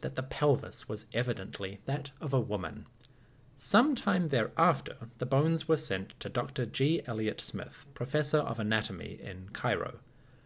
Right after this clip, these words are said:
Alas, Doctor Smith declared the sex to be male.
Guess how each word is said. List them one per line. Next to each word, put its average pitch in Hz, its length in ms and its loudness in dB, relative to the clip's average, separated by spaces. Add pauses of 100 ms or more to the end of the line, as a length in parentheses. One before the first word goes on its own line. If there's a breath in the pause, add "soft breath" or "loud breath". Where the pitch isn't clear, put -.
(260 soft breath)
Alas, 170 680 4 (120)
Doctor 156 280 4
Smith 92 400 -2
declared 87 520 -4
the 135 100 -2
sex - 340 -4
to - 100 -8
be 90 160 -8
male. 87 520 -2